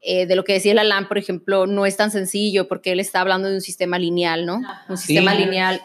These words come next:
Speaker 1: Y aquí es, en serio, si pueden agregar imágenes, busca en Google metaboloma para que vean, porque es, eh, ah,
Speaker 3: Metaboloma.
Speaker 1: no, o sea, lo veo y de hecho me, me estreso porque es como de mis patas de palo.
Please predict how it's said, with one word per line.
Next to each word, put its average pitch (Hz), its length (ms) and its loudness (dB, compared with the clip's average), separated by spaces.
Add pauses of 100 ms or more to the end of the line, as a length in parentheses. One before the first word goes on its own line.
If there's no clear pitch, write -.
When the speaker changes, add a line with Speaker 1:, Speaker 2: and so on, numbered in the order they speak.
Speaker 1:
Y 202 180 0
aquí 233 460 0
es, - 280 -4 (260)
en 202 180 -4
serio, 208 600 0 (320)
si - 280 -10
pueden 190 400 -2
agregar 175 560 -2
imágenes, 196 680 -4
busca 190 460 0
en 180 140 -2
Google 190 420 2
metaboloma 185 1120 2 (540)
para 185 200 0
que 185 140 -2
vean, 196 400 2
porque 185 400 -4
es, - 460 -6 (580)
eh, 170 260 -4
ah, - 180 2
Speaker 3:
Metaboloma. - 300 -4
Speaker 1:
no, 180 120 -6 (100)
o 202 80 -4
sea, 190 220 0
lo 202 120 2
veo 233 220 4
y 226 60 4
de 208 80 0
hecho 208 300 0 (260)
me, 208 140 -2
me 208 120 -4
estreso 240 480 0
porque 196 320 -2
es 185 100 -4
como 202 220 -2
de 196 60 -2
mis 185 120 -6
patas 180 220 -6
de 175 80 -12
palo. - 220 -4